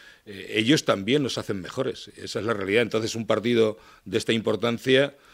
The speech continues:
pues me encan-, queda ya pocas horas o poco tiempo, y me gustaría, pues bueno, pues en este caso,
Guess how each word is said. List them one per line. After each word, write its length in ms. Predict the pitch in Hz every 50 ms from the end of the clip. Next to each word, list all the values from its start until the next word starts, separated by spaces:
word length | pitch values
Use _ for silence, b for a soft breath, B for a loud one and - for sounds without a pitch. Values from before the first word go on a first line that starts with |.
| b b b b
pues 240 | - - 101 - 98
me 120 | 98 101 98
encan-, 360 | 92 - 104 101 95 90 -
queda 280 | - - 113 113 110 110
ya 200 | 104 113 107 -
pocas 320 | - 117 - 110 98 -
horas 260 | 131 131 123 117 - 107
o 40 | 92
poco 200 | 107 101 110 95
tiempo, 440 | - 135 135 131 123 127 143 139
y 240 | 135 120 107 101 101 98
me 100 | 101 98
gustaría, 520 | 95 95 - - 101 98 107 113 117 117
pues 140 | 107 104 87
bueno, 160 | 110 104 92
pues 160 | 85 90 -
en 60 | 98
este 180 | 98 95 - 95
caso, 400 | 90 104 101 - 113 110 107 107